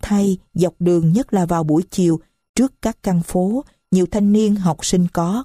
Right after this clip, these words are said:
công chức có, cứ ra đứng chờ coi tôi đi qua với chiếc xe kéo chở người đàn ông chạy theo. Nên tôi thấy khó chịu và viết thư than phiền,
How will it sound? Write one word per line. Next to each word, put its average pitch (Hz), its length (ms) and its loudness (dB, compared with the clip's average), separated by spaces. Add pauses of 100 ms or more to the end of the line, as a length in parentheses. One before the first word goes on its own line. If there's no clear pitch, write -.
công 170 220 0
chức - 280 -4
có, 185 300 -2 (340)
cứ 240 220 2
ra 233 240 -2
đứng 202 340 0
chờ 170 200 0 (100)
coi 185 360 -2
tôi 185 180 0
đi 180 120 0
qua 190 340 -4 (280)
với 175 200 0
chiếc - 240 -4
xe - 180 -2
kéo 190 500 -2
chở 139 200 -2
người 185 200 2
đàn 147 180 -2
ông 160 320 0
chạy 120 260 -4
theo. 160 280 -2 (640)
Nên 180 240 2
tôi 175 160 0
thấy 180 220 -2
khó 202 260 -2
chịu 156 440 0 (260)
và 175 200 0
viết 240 200 -4
thư 226 240 0
than 208 220 -2
phiền, 165 320 0